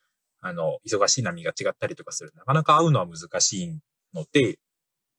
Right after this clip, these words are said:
あの、まあ、遠隔で、遠隔で言うとちょっと、あれか、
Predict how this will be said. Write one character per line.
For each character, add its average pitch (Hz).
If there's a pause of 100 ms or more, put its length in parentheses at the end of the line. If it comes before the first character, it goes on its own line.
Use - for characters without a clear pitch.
(800)
あ 113
の、 101
ま 151
あ、 117
遠 123
隔 127
で、 117 (440)
遠 98
隔 -
で 170
言 185
う -
と 165
ち 160
ょ 151
っ -
と、 87 (560)
あ -
れ -
か、 -